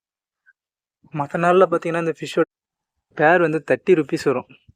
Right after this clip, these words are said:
இது ஏன் தேர்ட்டி ருப்பீஸ்னு நான் ரீசனை சொல்லிடுறேன். ஏன்னா, மௌலி வந்து பார்த்தீங்கன்னா, ஒண்ணு ஒண்ணு ஜெயின் சைஸ்ல இருக்கு. அதான் பேரண்ட் மௌலி எடுத்தோம், அதனால தான் இந்த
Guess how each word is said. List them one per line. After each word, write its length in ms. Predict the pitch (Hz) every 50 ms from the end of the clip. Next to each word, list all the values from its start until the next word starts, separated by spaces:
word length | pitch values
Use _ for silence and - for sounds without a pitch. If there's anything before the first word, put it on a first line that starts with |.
| - 156
இது 100 | 139 131 123 123 139 180
ஏன் 120 | 190 180 170
தேர்ட்டி 240 | 156 139 - 151 147
ருப்பீஸ்னு 360 | 139 - 156 - - 170 160 147
நான் 120 | 139 131 127 123 120 131
ரீசனை 280 | 151 - - 156 143 - -
சொல்லிடுறேன். 420 | 123 123 127 123 117 120 120 - _ _ - _ _ _ _ _ _ _ _ _ _ _ _ _ _ _ _ _ _ -
ஏன்னா, 180 | 160 160 160 151 135 123 127
மௌலி 260 | 135 156 185 208 196 180 165
வந்து 140 | 165 165 156
பார்த்தீங்கன்னா, 340 | 156 143 147 151 156 156 143
ஒண்ணு 160 | 139 139 139
ஒண்ணு 160 | 151 156 139 123 151 165
ஜெயின் 240 | 156 180 190 - 160
சைஸ்ல 320 | 151 143 - 156 143 131
இருக்கு. 200 | 127 117 127 - _ _ _ _ _ _ _ _ _ _ _ _ _ _ _ _ _
அதான் 220 | 143 151 147 _ - -
பேரண்ட் 360 | 143 156 180 185 175 151 151 147
மௌலி 240 | 139 131 131 131
எடுத்தோம், 300 | 120 - - - - - - _ _ _ _ _ _ _ _ _ _ _ _ _ _ _ _ _ _ _ _ _ _ _ _ _ _ _ _ _ _ _ _ _ _ _ _ -
அதனால 420 | - 135 135 143 156 156 156 156 156
தான் 120 | 165 156 143
இந்த 120 | 135 139